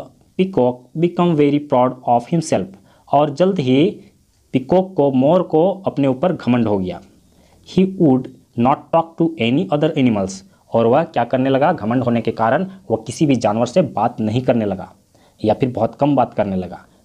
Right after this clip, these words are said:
The animals did not like it। जानवरों को ये चीज़ जो है, ये व्यवहार Moore का अच्छा नहीं लगा। They were angry with him। और वे सभी Moore से गुस्सा हो गए।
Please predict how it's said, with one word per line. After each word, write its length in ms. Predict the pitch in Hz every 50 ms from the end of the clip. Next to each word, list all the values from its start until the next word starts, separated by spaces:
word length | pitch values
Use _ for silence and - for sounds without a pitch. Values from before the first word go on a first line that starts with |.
| _
The 180 | - 120 160 170 -
animals 440 | 190 185 196 165 147 151 151 151 - - -
did 200 | 147 160 160 175
not 240 | 180 214 214 - -
like 260 | 165 165 175 170 -
it। 220 | 107 92 - - - - _ _ _ _ _ _
जानवरों 460 | - 107 - 131 139 151 165 190 208 196
को 260 | 196 165 170 196 185 - - - - _ _ _ _ _ _
ये 360 | - 113 143 175 - - - - _
चीज़ 160 | - - 147 147
जो 180 | 131 143 139
है, 280 | 131 147 185 202 - - - - - _ _ _ _
ये 200 | - 120 127 139
व्यवहार 560 | 135 123 131 127 113 104 123 123 135 151 160 - -
Moore 200 | 127 123 127 127
का 100 | 127 156
अच्छा 340 | 156 156 135 - - - 127
नहीं 140 | 120 117 110
लगा। 280 | 110 110 104 92 92 - - _ _ _ _ _ _ _ _ _ -
They 300 | 123 135 170 160 147 180 185 - - _ _ _ _ _ _ -
were 260 | 123 127 135 147 170 180 - 165
angry 360 | 165 185 180 151 123 123 127 151 - - - -
with 200 | 123 156 170 -
him। 180 | 139 113 95 92 95 - - - _ _ -
और 120 | 123 120
वे 160 | 120 131 160
सभी 480 | 160 - 147 131 135 151 190 220 220 - - - -
Moore 280 | 110 123 143 156 143
से 320 | - - 160 190 226 233 - - _ _ _ _ _
गुस्सा 220 | - 123 - - 147
हो 140 | 117 113 104
गए। 220 | 98 95 90 92